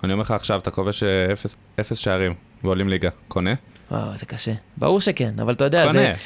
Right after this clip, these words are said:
Speaker 2: זה לא בלב שלם.
Speaker 1: ברור שלא,
Speaker 2: זה לא
Speaker 1: זה
Speaker 2: בלב
Speaker 1: אתה
Speaker 2: שלם,
Speaker 1: חלוץ.
Speaker 2: כי זה, זה כאילו, זה עונה
Speaker 1: אבל
Speaker 2: גרועה
Speaker 1: זה
Speaker 2: שלי, והקבוצה עשתה עליית ליגה, זה
Speaker 1: העונה,
Speaker 2: כאילו
Speaker 1: עליתם. אתה
Speaker 2: כן.
Speaker 1: תהיה בליגת העל עונה הבאה. אומרים לך,
Speaker 2: אז,
Speaker 1: מבטיח
Speaker 2: אז
Speaker 1: לך, חוזר
Speaker 2: כמובן,
Speaker 1: לזה.
Speaker 2: אז כמובן ש-, שבגלל ה-,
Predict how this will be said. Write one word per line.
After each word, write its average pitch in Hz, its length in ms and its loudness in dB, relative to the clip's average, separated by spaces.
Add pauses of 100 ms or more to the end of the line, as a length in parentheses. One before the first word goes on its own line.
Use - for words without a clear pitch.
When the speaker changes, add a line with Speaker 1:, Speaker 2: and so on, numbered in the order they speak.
(400)
Speaker 2:
זה 131 200 2
לא 160 120 6
בלב 196 220 4
שלם. 120 320 0 (200)
Speaker 1:
ברור 107 220 4
שלא, 107 300 0
Speaker 2:
זה - 80 2
לא 151 60 6
Speaker 1:
זה 165 60 4
Speaker 2:
בלב 185 120 4
Speaker 1:
אתה - 80 2
Speaker 2:
שלם, - 140 4 (100)
Speaker 1:
חלוץ. 110 160 2
Speaker 2:
כי 123 80 2
זה, 113 440 2 (440)
זה - 260 -20
כאילו, 117 280 -2
זה 110 300 -4
עונה 117 120 0
Speaker 1:
אבל 135 80 2
Speaker 2:
גרועה 156 260 6
Speaker 1:
זה - 60 2
Speaker 2:
שלי, 196 240 6
והקבוצה 147 600 4
עשתה 143 220 0 (460)
עליית 143 240 4
ליגה, 123 280 2
זה 104 160 -8
Speaker 1:
העונה, - 240 2
Speaker 2:
כאילו - 220 -8
Speaker 1:
עליתם. 113 400 0 (420)
אתה - 100 2
Speaker 2:
כן. - 60 -2
Speaker 1:
תהיה 135 140 4
בליגת 143 320 2
העל 120 160 4
עונה 104 220 0
הבאה. 90 160 2
אומרים 113 280 2
לך, - 80 -2
Speaker 2:
אז, 120 60 0
Speaker 1:
מבטיח 123 300 0
Speaker 2:
אז 123 100 -2
Speaker 1:
לך, 120 120 2
חוזר 117 180 4
Speaker 2:
כמובן, 143 120 6
Speaker 1:
לזה. 101 260 4
Speaker 2:
אז - 40 2
כמובן 131 380 2
ש-, - 120 -4 (560)
שבגלל 107 720 -2
ה-, 107 260 -2